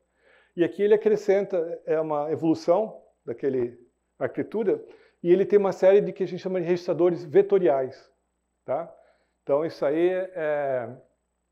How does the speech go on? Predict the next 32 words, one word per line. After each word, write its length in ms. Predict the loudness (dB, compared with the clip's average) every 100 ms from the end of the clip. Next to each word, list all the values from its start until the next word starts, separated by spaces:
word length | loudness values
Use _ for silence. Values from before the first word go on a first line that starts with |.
| _ _ _ _ -8
é, 420 | -4 -4 -4 -6
na 140 | -6
verdade 360 | -2 2 2 2
já 60 | 0
existiam 420 | -2 -6 -6 -4
computadores 400 | -4 0 0 0
vetoriais 500 | -4 -4 0 0 0
antes, 240 | -4 -4
mas 180 | -8 -8
eles 160 | -8 -4
trabalhavam 340 | 0 2 0
com 120 | -2
vetores 380 | -4 -2 -2 -2
na 140 | -4
memória. 540 | -4 -2 0 0 -2 -6 -14 _ _ _
Essa 220 | -10 -2 0
ideia 280 | 2 2
de 80 | 2
você 220 | -2 -6
ter 140 | -4 -4
registradores 880 | 0 0 0 0 0 4 4 4 0
vetoriais 580 | -4 -2 0 -2 -4 -8
e 60 |
trazer 400 | -8 -8 -8 -12 _ _ _ _
o 160 | -16 -6
veto-, 340 | -4 -4 -8
um 140 | -10 -6
pedaço 480 | -2 0 0 -2
do 100 | -10
vetor 480 | -6 -6 -2 -4 -4 -14 _ _ _ _ _
pra 140 | 0
memória, 440 | 2 2 4 4